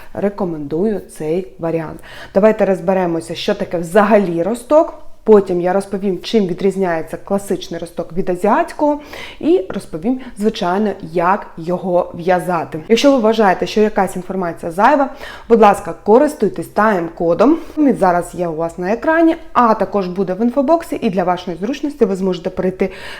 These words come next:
на будь-який потрібний для вас момент. І тепер давайте поговоримо про азіатський росток. Основна ідея азіатського ростка — це додаткові ряди, які в'яжуться вже безпосередньо у, після підв'язаної круглої кокетки,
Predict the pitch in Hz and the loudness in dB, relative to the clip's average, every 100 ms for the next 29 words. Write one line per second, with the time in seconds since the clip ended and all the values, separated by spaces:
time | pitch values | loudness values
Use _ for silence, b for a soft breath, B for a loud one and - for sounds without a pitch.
0 | - 196 185 180 233 262 - 190 175 - | -2 0 0 0 0 0 -4 -4 -2 -2
1 | 190 240 - - - 202 170 180 202 180 | -2 -2 -8 -18 -10 -6 -2 -2 -2 -2
2 | 170 156 175 - B 175 175 170 165 - | -4 -6 -8 -10 B -2 -2 0 -6 -10
3 | B B - 262 302 - 196 208 190 190 | B B 0 2 2 2 4 6 6 6
4 | 185 - 190 208 180 175 165 160 190 190 | 4 2 2 4 4 2 0 -2 2 4
5 | 180 - 220 226 202 175 - 247 269 269 | 2 4 4 6 6 4 0 2 2 0
6 | 285 285 - 262 294 277 220 202 208 190 | -2 0 -2 0 2 4 4 4 4 4
7 | - 208 214 185 185 185 170 175 - 269 | 4 4 6 4 2 -6 -6 -8 0 2
8 | 359 B B B B - 202 254 - 196 | 2 B B B B 4 6 4 2 2
9 | 180 175 - 196 202 190 185 175 277 - | 2 0 2 4 6 6 4 4 0 2
10 | 208 202 233 254 185 202 226 233 220 208 | 0 2 2 0 2 4 6 6 4 2
11 | 180 170 190 220 247 B B 202 226 - | 2 2 6 6 6 B B 0 0 -2
12 | - 202 180 165 165 - - - 208 185 | 0 2 2 0 -6 -12 -18 -4 -2 0
13 | - 214 - 180 214 196 185 190 170 170 | -2 -2 0 0 0 0 4 6 4 0
14 | 160 165 - 202 190 170 160 165 277 277 | -6 -8 -4 -4 -2 -2 -4 0 0 4
15 | 202 185 - 311 | 2 2 -2 -4